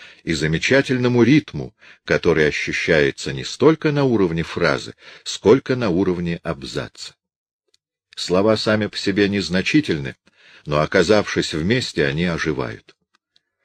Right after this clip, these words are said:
Когда мы начинаем дробить фразу или стихотворную строку на составные элементы, банальности то и дело бросаются в глаза,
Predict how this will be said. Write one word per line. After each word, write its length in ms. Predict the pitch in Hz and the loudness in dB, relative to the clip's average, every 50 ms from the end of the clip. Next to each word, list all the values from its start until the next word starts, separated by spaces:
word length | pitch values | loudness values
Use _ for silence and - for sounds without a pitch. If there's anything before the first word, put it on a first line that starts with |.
| _ - | _ -2
Когда 320 | 90 80 73 85 120 120 | 0 0 2 4 4 4
мы 120 | 120 117 | 4 2
начинаем 520 | 110 107 - - 117 110 117 113 107 104 95 | 2 0 0 0 0 2 4 2 2 2 2
дробить 380 | 85 90 101 104 104 113 110 | 4 4 4 4 4 2 0
фразу 520 | - - - 104 120 117 98 78 76 69 - - - - - | -2 -4 0 2 2 2 2 0 -2 -4 -6 -8 -16 -20 -6
или 220 | - 87 90 82 82 | -2 0 2 2 0
стихотворную 800 | - - - 95 - 101 90 - 101 107 101 95 95 92 92 90 | -2 0 -2 0 2 2 0 4 4 4 4 4 2 0 0 -2
строку 560 | - - - 92 95 95 - - 107 95 80 | -4 -4 0 0 0 0 0 0 0 0 0
на 100 | 76 78 | -2 -4
составные 760 | - - 78 - - - 85 80 87 92 92 90 82 80 - | -6 -6 -6 -8 -4 -2 -2 -2 0 2 2 4 4 2 2
элементы, 680 | - 87 82 82 82 98 127 131 117 101 - 85 73 - - - - - - | 2 2 2 4 2 2 2 0 0 -2 -4 -6 -6 -6 -8 -16 -18 -16 -12
банальности 800 | 80 76 82 85 92 113 127 123 120 120 110 - - - 104 | 0 2 2 4 4 4 2 2 2 0 -2 -4 -2 -2 -2
то 180 | 95 - 110 107 | 2 4 6 6
и 120 | 104 107 | 6 6
дело 280 | 107 139 156 139 117 98 | 4 4 4 4 4 2
бросаются 680 | 80 78 78 73 - - 82 71 67 67 - - - 76 | 2 2 0 -2 -2 -2 0 0 0 -2 -6 -6 -6 -6
в 80 | 67 69 | -6 -4
глаза, 420 | 80 76 76 76 - - 62 - | -4 -2 -2 -2 -2 -6 -10 -10